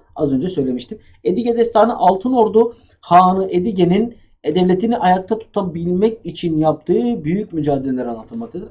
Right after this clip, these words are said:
Edige zannedersem arkadaşlar, e, Cengiz Han'ın dört oğlunun bir devletiydi galiba. Altın Ordu onun bir kahramanı diyorum ve geçiyorum.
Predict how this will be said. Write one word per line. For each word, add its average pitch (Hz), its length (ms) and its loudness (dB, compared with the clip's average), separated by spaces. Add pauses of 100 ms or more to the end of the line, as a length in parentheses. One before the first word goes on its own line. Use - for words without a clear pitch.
Edige 226 420 -8 (180)
zannedersem 185 600 -6
arkadaşlar, 180 460 -6 (1080)
e, 131 80 -2 (760)
Cengiz 180 340 2
Han'ın 190 240 0
dört 196 180 -4
oğlunun 175 560 0 (100)
bir 151 260 -6
devletiydi 135 500 0
galiba. 107 500 -10 (180)
Altın 120 380 -6
Ordu 156 500 -4
onun 139 300 -4
bir 165 140 -8
kahramanı 110 640 -16 (500)
diyorum 123 460 -4 (800)
ve 113 100 -16
geçiyorum. 107 560 -14